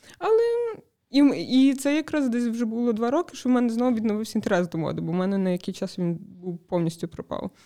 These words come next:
І це, і, і я така: «Ну, а яка назва?» Подивилася, ну, ніхто таку не використав, бо ніхто не додумався до цього слова. Я така: «Ну, це ідеальна назва». Ну, от,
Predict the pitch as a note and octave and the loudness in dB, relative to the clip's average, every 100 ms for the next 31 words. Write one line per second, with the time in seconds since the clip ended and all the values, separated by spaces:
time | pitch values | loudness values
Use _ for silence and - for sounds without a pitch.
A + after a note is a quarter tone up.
0 | _ _ - - _ - G3 G#3 A3 A3+ | _ _ -20 -20 _ -8 -2 0 2 0
1 | A3 - F3+ - - - A2 - - A3+ | -4 -6 -2 -2 -2 -6 -6 -6 0 0
2 | A3+ A3+ A3 G#3 G#3+ G#3+ G#3 G3 G3+ F#3 | 2 -2 -2 0 2 2 2 2 0 0
3 | E3+ F3+ G3 F#3 F#3 _ _ _ _ _ | -2 -6 -10 -10 -12 _ _ _ _ _
4 | _ _ _ - G3 G3+ D#4 - G3+ G3 | _ _ _ -2 2 4 4 4 2 2
5 | F3 - G#3 - C4 A3 F#3+ F#3 A#3 G#3+ | 0 0 0 6 6 8 4 4 2 2
6 | - G#3+ A3 A3 B3 A#3 A3+ G3+ G#3 G#3 | 0 2 4 4 6 8 8 8 6 6
7 | G#3+ A#3+ A#3+ B3 B3 C4+ C#4 C#4 C4 B3+ | 6 2 0 0 2 2 2 0 0 0
8 | - F#3 E3 - D#3+ E3 G#3+ A#3+ G3 F3 | 0 -2 -2 -2 -2 0 -2 -2 -4 -4
9 | F#3+ G#3+ _ _ F3+ D#3 - | -10 -16 _ _ -10 -8 -10